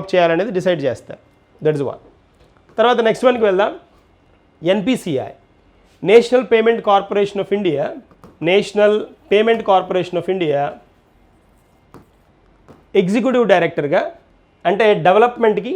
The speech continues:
డెవలప్మెంట్ ఎగ్జిక్యూటివ్ డైరెక్టర్గా సుహాని రాజోలాని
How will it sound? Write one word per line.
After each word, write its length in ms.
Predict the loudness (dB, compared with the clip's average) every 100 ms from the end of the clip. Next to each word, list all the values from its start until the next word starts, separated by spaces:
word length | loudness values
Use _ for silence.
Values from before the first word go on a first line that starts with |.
| -8 0
డెవలప్మెంట్ 520 | 2 4 2 0 0 0
ఎగ్జిక్యూటివ్ 400 | -2 -2 0 2 2
డైరెక్టర్గా 500 | 2 0 -4 0 0 0 -4 -16 _ -20 _ _ _ _ -2
సుహాని 440 | 2 6 6 6 6
రాజోలాని 540 | 6 6 4 4 4